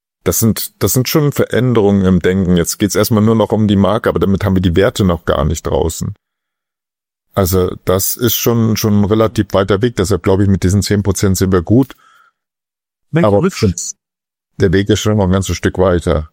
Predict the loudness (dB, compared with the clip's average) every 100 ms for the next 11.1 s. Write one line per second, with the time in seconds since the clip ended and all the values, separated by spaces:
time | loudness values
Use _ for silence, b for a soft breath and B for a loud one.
0 | _ -4 -4 -8 _ _ _ _ -2 0
1 | 0 -2 -2 -2 0 0 -2 -2 -2 0
2 | 2 2 2 0 2 2 2 2 2 4
3 | 4 2 0 0 2 2 0 b b b
4 | b _ -2 0 -2 -2 -2 -2 -6 -10
5 | -4 -2 -2 -2 -4 -2 -4 -4 -6 -2
6 | -4 -4 -2 2 4 2 2 0 2 4
7 | 4 4 2 2 0 0 0 -2 -2 -6
8 | -12 _ _ -14 -2 -2 0 -2 -2 -4
9 | -4 0 -2 -2 -8 -16 _ _ _ _
10 | -8 -4 -4 -4 -2 0 2 4 4 2